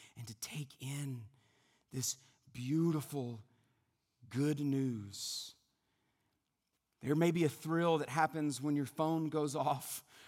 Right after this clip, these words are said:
right? What we hold in our hands and in our pockets, really, it's, there's never been in any part of history something that is more exciting, more, more attention-grabbing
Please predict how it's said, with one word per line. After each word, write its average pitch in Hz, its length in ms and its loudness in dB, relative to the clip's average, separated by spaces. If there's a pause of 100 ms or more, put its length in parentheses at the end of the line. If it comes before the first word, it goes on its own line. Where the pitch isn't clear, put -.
(120)
right? 151 320 2
What 156 400 0
we 156 140 0
hold 160 380 0
in 147 60 -4
our 143 120 0
hands 160 400 -2
and 139 80 -4
in 131 60 -6
our 131 60 -8
pockets, 160 480 -4 (280)
really, 160 240 2
it's, 135 260 -4
there's 143 240 0
never 160 400 0
been 160 280 0
in 147 140 0
any 160 240 0
part 160 300 -4
of - 80 -8
history 147 420 -4 (240)
something 165 460 -2
that 147 120 0
is 139 180 -2 (220)
more 156 420 0
exciting, 151 680 0
more, 156 320 0 (240)
more 160 260 2 (1400)
attention-grabbing 151 1400 2